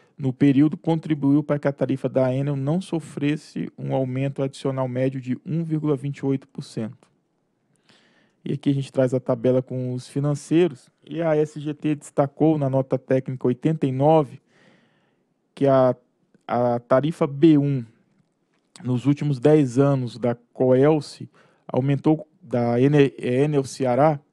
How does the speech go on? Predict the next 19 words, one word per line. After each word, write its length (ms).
perdão, 460
aumentou 400
quarenta 380
e 20
sete 300
vírgula 180
setenta 380
e 20
um 40
por 140
cento. 400
Já 160
os 140
indicadores 500
inflacionários 760
de 120
G 160
P 160
M, 360